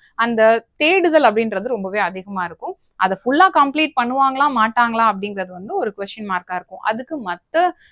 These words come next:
கிரகங்கள் அப்படிங்கிறதுமே வந்து கொஞ்சம் வீக்கா இருக்கு அப்படிங்கும்போது கொஞ்சம் போவாங்க, ஆனா முடிக்க மாட்டாங்க அப்படின்ற மாதிரி இருப்பாங்க. இவங்களுக்கு ஒரு பெண் குழந்தை இருக்கிறாங்க, அவங்களுக்கு திருமணம் செஞ்சு கொடுக்குறாங்க அப்படிங்கும்போது ரொம்பவே இவங்க வந்து கேர்ஃபுல்லா இருக்கணும். ஏன்னா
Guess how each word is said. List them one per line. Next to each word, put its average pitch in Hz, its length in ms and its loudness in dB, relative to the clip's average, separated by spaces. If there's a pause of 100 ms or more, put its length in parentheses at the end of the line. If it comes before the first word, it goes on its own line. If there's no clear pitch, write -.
(240)
கிரகங்கள் 240 500 2
அப்படிங்கிறதுமே 233 480 -2
வந்து 262 200 -6
கொஞ்சம் 240 400 -2
வீக்கா 247 400 -2
இருக்கு 196 340 -2
அப்படிங்கும்போது 190 680 -6 (420)
கொஞ்சம் 285 300 2 (200)
போவாங்க, 302 520 6 (180)
ஆனா 254 200 4
முடிக்க 214 340 0
மாட்டாங்க 180 440 -6
அப்படின்ற 202 420 -6
மாதிரி 180 280 -10
இருப்பாங்க. 170 440 -8
இவங்களுக்கு 285 640 -4
ஒரு 269 180 0
பெண் 262 280 -4
குழந்தை 247 420 0
இருக்கிறாங்க, 190 520 -4 (100)
அவங்களுக்கு 311 500 0
திருமணம் 262 480 -4
செஞ்சு 220 240 -8
கொடுக்குறாங்க 208 500 -4
அப்படிங்கும்போது 185 640 -8
ரொம்பவே 214 380 -8
இவங்க 220 200 -10
வந்து 180 200 -14
கேர்ஃபுல்லா 196 460 -6
இருக்கணும். 170 440 -10
ஏன்னா 233 200 -6